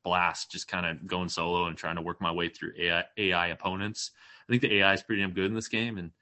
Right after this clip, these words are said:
well, look, there's, there's some way more esteemed games that are gonna be coming up on this list. I'll, I'll pass it off to, uh, to, um, Dave for his number three, but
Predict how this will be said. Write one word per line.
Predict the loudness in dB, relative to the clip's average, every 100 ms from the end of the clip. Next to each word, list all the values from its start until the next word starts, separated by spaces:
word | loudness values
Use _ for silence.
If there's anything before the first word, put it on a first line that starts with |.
| _ -20 -20 _ 6
well, | 6 8
look, | 6 4 -6
there's, | -2 2 2 0
there's | 2 4 6
some | 4 2
way | -4 2 6 8 8
more | 6 4 6 6 4
esteemed | -2 -2 2 2 4
games | 4 4 4 2
that | 2 2
are |
gonna | 2
be | 0
coming | -2 0 0
up | -2
on | -2
this | -2 0
list. | 0 0 0
I'll, | 0 0
I'll | -4
pass | 0 0 2
it | 2
off | 2 2
to, | -2 0 2
uh, | 2 2 -4 _ _ _ _ _ 2
to, | 6 6 6
um, | 6 6 2 -2 -10 _ -16 -14 -14 -14 0
Dave | 6 6 6
for | 4 4
his | 2 2
number | 0 0
three, | 0 4 6 6
but | 2 -2